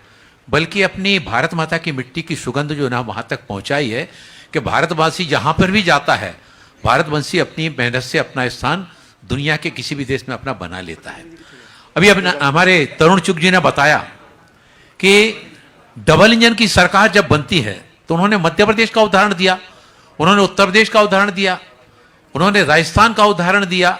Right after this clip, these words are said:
बिहार का उदाहरण दिया कि कैसे कभी पीछे हुआ करते थे,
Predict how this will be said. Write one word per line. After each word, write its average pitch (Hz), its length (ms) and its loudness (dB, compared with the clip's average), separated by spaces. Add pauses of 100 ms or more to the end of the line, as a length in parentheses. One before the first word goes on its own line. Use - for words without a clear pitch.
(160)
बिहार 156 400 2
का 208 120 4
उदाहरण 185 360 2
दिया 156 280 -4 (500)
कि 202 80 -2
कैसे 196 360 2
कभी 240 260 0
पीछे 233 300 0
हुआ 214 240 4
करते 175 420 -2
थे, 107 120 -10